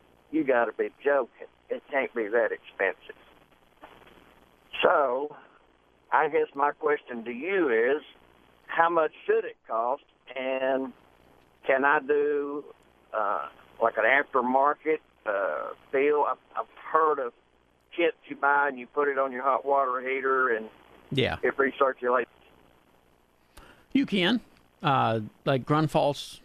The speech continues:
Speaker 2: makes one, uh, very common. Uh, truthfully, you're probably gonna spend around that eighteen hundred dollars to do it.
Speaker 1: Really?
Speaker 2: Yep.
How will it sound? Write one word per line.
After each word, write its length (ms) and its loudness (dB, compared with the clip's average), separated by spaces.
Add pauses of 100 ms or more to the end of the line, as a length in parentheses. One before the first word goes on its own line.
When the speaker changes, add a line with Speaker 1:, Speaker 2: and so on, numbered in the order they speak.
(120)
Speaker 2:
makes 360 0
one, 280 2 (380)
uh, 380 2
very 580 0
common. 480 0 (640)
Uh, 480 2
truthfully, 560 -2
you're 120 2
probably 280 2
gonna 160 2
spend 320 0
around 240 2
that 180 2
eighteen 380 0
hundred 240 2
dollars 440 0
to 100 -8
do 260 2
it. 180 -4 (2750)
Speaker 1:
Really? 420 2 (400)
Speaker 2:
Yep. 220 -4